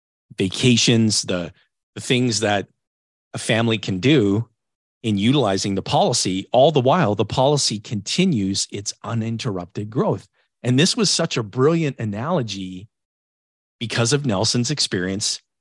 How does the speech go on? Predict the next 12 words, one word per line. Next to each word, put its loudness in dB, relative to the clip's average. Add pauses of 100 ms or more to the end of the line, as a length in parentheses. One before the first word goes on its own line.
(340)
as -2
a 0
forestry 0
consultant. -4
<laughs> -6
And 0 (180)
it 2
just 0
made 2
such -2
perfect -2
sense. -6